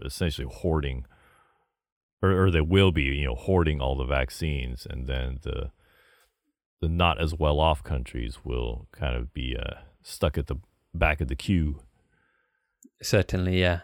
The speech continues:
Speaker 2: That
Speaker 1: Yeah.
Speaker 2: does, yeah. In all likelihood, that is how it will go, unfortunately.
Speaker 1: Yeah, it's probably how it's gonna go down, yeah. Which, which is unfortunate.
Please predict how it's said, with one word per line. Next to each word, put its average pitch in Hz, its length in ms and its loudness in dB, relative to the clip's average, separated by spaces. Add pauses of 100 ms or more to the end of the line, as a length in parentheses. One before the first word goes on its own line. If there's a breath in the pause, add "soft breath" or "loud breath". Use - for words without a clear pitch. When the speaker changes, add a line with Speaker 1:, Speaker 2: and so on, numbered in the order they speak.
Speaker 2:
That 107 180 4
Speaker 1:
Yeah. 69 60 2
Speaker 2:
does, 67 280 4 (420)
yeah. 90 300 2 (260)
In 110 140 4
all 113 120 6
likelihood, 95 440 4
that 95 160 4
is 90 100 -2
how 95 180 2
it 98 60 0
will 90 100 0
go, 92 320 0
unfortunately. 92 760 0
Speaker 1:
Yeah, 78 160 6
it's - 140 -2 (240)
probably 80 280 4
how 69 120 2
it's 65 100 -4
gonna 64 180 -6
go 62 140 -2
down, 67 340 -2
yeah. 67 160 -4 (240)
Which, - 160 -6
which 67 320 -6
is 62 300 -8
unfortunate. 65 600 -6